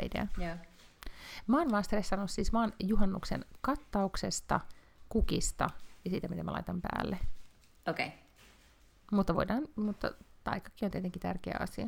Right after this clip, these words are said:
Speaker 2: Kyllä.
Speaker 1: Mm. Hyvänä aika me kerätään podata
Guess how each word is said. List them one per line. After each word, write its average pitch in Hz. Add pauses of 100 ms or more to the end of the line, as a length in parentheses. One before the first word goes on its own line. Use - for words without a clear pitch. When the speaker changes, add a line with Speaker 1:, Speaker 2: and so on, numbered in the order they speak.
(260)
Speaker 2:
Kyllä. 165 (1080)
Speaker 1:
Mm. 175 (2500)
Hyvänä 220
aika 196
me 196
kerätään 202
podata 208